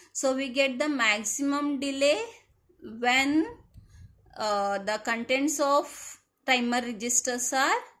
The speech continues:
zero. So in that case we get number of cycles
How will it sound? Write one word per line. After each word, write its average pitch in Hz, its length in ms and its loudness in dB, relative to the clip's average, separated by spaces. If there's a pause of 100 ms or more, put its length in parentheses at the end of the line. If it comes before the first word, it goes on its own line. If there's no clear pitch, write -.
(280)
zero. 214 680 -6 (260)
So - 160 -8
in 247 220 -2
that 277 340 0
case 285 300 0
we 285 140 -4
get 294 380 0 (360)
number 240 480 -2
of 285 220 0
cycles 277 960 -2